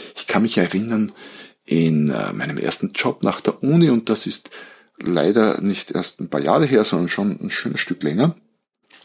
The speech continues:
Wir waren damals, ich war bei der N C R, National Cash Register, als, äh, Key Accounter tätig, Computerfirma,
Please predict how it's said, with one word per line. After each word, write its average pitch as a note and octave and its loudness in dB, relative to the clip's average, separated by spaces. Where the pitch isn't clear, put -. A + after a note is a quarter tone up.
Wir F#2+ 0
waren F2+ 2
damals, E2+ 0
ich - -6
war E2+ 0
bei E2+ -2
der - -2
N F2 -6
C - 0
R, C3 0
National D#2 0
Cash - -4
Register, - -2
als, - -6
äh, - -8
Key - 2
Accounter G#2+ 0
tätig, - -2
Computerfirma, G2+ 4